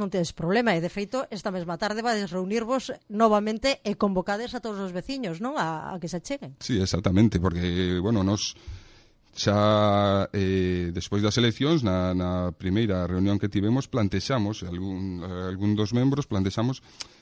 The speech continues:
Speaker 2: a posibilidade de, de, de trasladar as nosas dúbidas a, a, os veciños en xeral, non? Pero, bueno, os, os membros que levaban xa máis tempo na agrupación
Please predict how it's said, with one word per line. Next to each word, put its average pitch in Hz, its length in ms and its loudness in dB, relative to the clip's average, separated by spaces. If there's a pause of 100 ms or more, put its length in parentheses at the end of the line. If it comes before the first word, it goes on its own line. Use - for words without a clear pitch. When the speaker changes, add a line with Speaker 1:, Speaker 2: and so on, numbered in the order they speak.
(240)
Speaker 2:
a - 80 -6
posibilidade 107 560 6
de, 92 560 2 (240)
de, 85 480 -8
de 92 160 -8
trasladar 101 480 0
as 110 80 -2
nosas 123 320 -2
dúbidas 143 400 -2
a, 85 560 -6 (1080)
a, 87 320 -4 (100)
os 87 140 -6
veciños 117 400 2
en 90 80 -2
xeral, 85 320 -4
non? 101 240 -2
Pero, 85 160 -6
bueno, 90 320 -4
os, 85 160 -10
os 90 400 -6
membros 107 500 -2
que - 140 -6
levaban 104 320 0
xa 110 160 -4
máis 113 180 0
tempo 98 300 0
na 104 80 4
agrupación 110 640 0